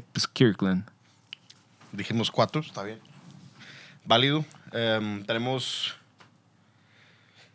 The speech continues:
Speaker 2: Urco Brr.
Speaker 1: Urco, nuestro amigo.
Speaker 2: Yo no lo conozco, pero es tu amigo.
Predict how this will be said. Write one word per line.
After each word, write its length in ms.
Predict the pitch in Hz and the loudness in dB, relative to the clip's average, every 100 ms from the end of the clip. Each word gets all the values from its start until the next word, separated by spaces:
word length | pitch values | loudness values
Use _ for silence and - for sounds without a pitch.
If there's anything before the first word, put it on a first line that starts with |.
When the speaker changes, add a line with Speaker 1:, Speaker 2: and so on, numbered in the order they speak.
| _ _ _ _ _ _ _ _ _ | _ _ _ _ _ _ _ _ _
Speaker 2:
Urco 600 | - 185 196 196 208 208 | -2 0 0 0 0 0
Brr. 360 | 147 135 185 233 - - _ _ _ _ _ - _ _ | 0 0 0 -2 -10 -20 _ _ _ _ _ -20 _ _
Speaker 1:
Urco, 400 | 127 113 - 90 | -2 -2 -2 -4
nuestro 320 | 90 98 - 107 | -2 -4 -2 0
amigo. 680 | 104 110 117 120 110 95 98 - - _ - - _ - - - - - | 2 2 2 2 0 -4 -8 -18 -20 _ -20 -20 _ -20 -20 -20 -18 6
Speaker 2:
Yo 120 | 131 | 12
no 60 | 170 | 12
lo 80 | 180 | 12
conozco, 480 | 160 175 175 151 101 | 12 12 12 8 10
pero 300 | 131 120 101 | 10 10 8
es 120 | 90 127 | 4 6
tu 100 | 151 | 10
amigo. 340 | 160 139 92 | 12 10 8